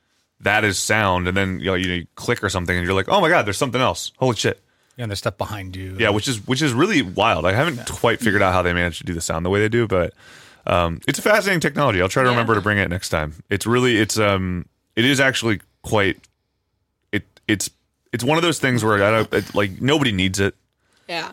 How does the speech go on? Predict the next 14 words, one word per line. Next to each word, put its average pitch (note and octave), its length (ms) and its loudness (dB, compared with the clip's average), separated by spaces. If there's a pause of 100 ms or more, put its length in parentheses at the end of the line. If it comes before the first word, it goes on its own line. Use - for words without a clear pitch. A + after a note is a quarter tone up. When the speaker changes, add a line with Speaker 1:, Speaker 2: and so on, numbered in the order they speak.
(100)
Speaker 1:
But A2 200 0
it's, - 280 -4 (540)
especially C3 420 0
given G2+ 280 0
what F#2 120 2
we F2+ 120 2
do F2 160 2
and E2 100 -2
what D#2+ 60 -2
we D#2+ 80 -2
talk E2+ 220 0
about E2+ 120 -2
on E2 60 -6
this E2 260 -8